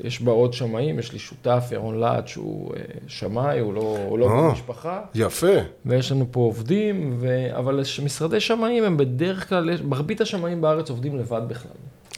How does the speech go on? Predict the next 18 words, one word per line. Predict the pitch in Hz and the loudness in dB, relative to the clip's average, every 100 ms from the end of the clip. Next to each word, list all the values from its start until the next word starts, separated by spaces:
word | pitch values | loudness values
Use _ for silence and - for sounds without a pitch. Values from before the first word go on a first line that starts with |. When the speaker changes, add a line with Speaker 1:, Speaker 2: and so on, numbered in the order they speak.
| - 127 | -6 -2
Speaker 2:
לבד? | 139 139 190 135 - - _ | 0 4 4 2 -2 -14 _
Speaker 1:
כן. | 139 120 101 - | -10 -8 -10 -2
Speaker 2:
כמו | 180 170 | 2 4
שיש | 202 185 175 | 4 4 4
הרבה | 170 | 6
יועצי | 190 190 | 6 6
משכנתאות | 190 180 190 190 202 202 | 2 4 4 6 6 6
שעובדים | 180 117 120 110 | 4 4 2 4
לבד. | 98 101 92 87 - - - | 2 2 -2 -4 -16 -20 -6
Speaker 1:
כן. | 185 151 | 0 2
Speaker 2:
גם | 127 160 165 | 4 6 6
בשמאים | 156 - 170 160 175 | 4 4 6 8 6
Speaker 1:
בהחלט. | 160 165 | 6 4
Speaker 2:
רובם? | 170 185 190 - _ _ _ | 4 2 0 -8 _ _ _
Speaker 1:
כן, | 156 120 110 | -2 -2 -2
הרוב | - 127 185 196 165 | -6 -2 0 0 -2
עובדים | 135 139 151 | -4 -2 0
לבד, | 123 104 139 190 | 0 0 2 2